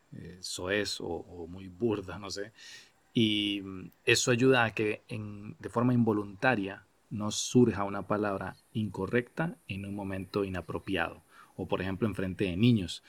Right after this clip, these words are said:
Creo que las personas que se acostumbran mucho a decir vocabularios o hablar mal como una manera de, de su personalidad provoca que en momentos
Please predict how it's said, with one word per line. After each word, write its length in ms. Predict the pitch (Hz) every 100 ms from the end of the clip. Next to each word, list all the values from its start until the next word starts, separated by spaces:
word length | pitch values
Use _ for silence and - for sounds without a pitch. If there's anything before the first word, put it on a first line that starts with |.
| - - -
Creo 140 | 101
que 60 | 110
las 120 | 104
personas 300 | 104 107 110
que 100 | 107
se 80 | 95
acostumbran 480 | - - 110 107 107
mucho 300 | 107 107 95
a 40 |
decir 400 | 87 95 104 87 - _ _
vocabularios 800 | 113 95 95 92 90 95 104 95
o 100 | 85
hablar 280 | 90 98 107
mal 340 | 113 107 120 - _ - _ _
como 220 | - 95
una 120 | 95
manera 340 | 104 95 95 104
de, 200 | 92 85
de 140 | 87
su 240 | - 139 120
personalidad 800 | 104 98 110 107 107 110 104 - _ - - _ _ _ _
provoca 520 | 123 104 101 107 107
que 220 | - 98
en 80 | 92
momentos 600 | 92 98 107 107 95 -